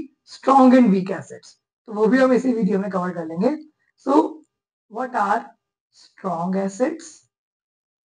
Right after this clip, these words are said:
and what are weak acids, right? अब स्ट्रॉन्ग एसिड्स वो होते हैं which are almost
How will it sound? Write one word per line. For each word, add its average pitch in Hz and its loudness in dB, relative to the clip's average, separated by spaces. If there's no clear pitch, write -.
and 196 -12
what 170 -10
are 202 -2
weak 269 0
acids, - -10
right? 247 -14
अब 262 -2
स्ट्रॉन्ग 262 2
एसिड्स 254 2
वो 233 0
होते 185 -4
हैं 226 -2
which 220 -4
are 190 -4
almost 190 -6